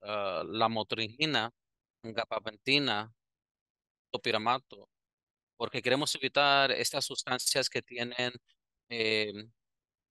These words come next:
amonia. El babeo, agregue la, una reducción nasal de hipratopio del punto cero seis o gotas de los ojos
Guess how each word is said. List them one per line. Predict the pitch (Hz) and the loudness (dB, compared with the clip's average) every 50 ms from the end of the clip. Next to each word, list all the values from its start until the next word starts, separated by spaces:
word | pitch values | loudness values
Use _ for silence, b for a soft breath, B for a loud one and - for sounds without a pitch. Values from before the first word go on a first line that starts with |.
| - - _ _ _ - | -12 -12 _ _ _ -8
amonia. | 107 110 123 143 156 135 110 113 117 _ _ _ _ _ _ _ _ _ _ _ _ _ _ _ _ _ _ _ _ _ | -8 -6 -4 -6 -4 -4 -6 -8 -10 _ _ _ _ _ _ _ _ _ _ _ _ _ _ _ _ _ _ _ _ _
El | - 123 123 | -4 -2 2
babeo, | 113 120 110 113 127 156 160 131 120 113 _ _ - | 4 4 6 6 6 6 6 4 2 -4 _ _ -6
agregue | 117 117 123 123 123 123 120 135 139 135 | -4 -2 2 2 2 2 2 2 2 2
la, | 139 131 123 120 113 107 104 104 104 | 0 0 0 0 0 0 0 -2 -4
una | 107 113 127 135 | -4 -2 0 0
reducción | 139 131 117 - - 131 135 | 0 0 0 -2 -2 -2 -2
nasal | 139 135 - - 156 185 277 - _ _ _ _ _ _ _ _ _ | -2 0 2 0 0 0 -2 -6 _ _ _ _ _ _ _ _ _
de | - 107 120 120 117 117 113 | -8 -4 0 0 0 0 -2
hipratopio | 113 - - 117 - - 131 135 - - 180 220 254 - _ _ _ _ _ _ _ _ _ _ _ | -4 -4 -4 -4 -2 -2 -4 -6 -4 -4 -6 -6 -8 -10 _ _ _ _ _ _ _ _ _ _ _
del | 117 120 117 110 110 120 _ _ _ | -2 -2 -2 -2 -6 -10 _ _ _
punto | - 127 131 127 - - 139 131 135 135 | -18 -16 -14 -12 -6 -4 -2 -2 -2 -2
cero | - - 131 131 | -2 -2 -2 -2
seis | 123 - - 151 190 220 - - - | -2 0 0 0 0 0 0 -2 -2
o | 113 113 | -2 -2
gotas | 104 113 113 - - 127 120 | -2 -2 -2 0 2 2 2
de | 113 117 | 2 0
los | 104 101 - - | -2 -2 -2 -4
ojos | 123 120 165 190 - - - | -4 -2 -2 -4 -6 -6 -8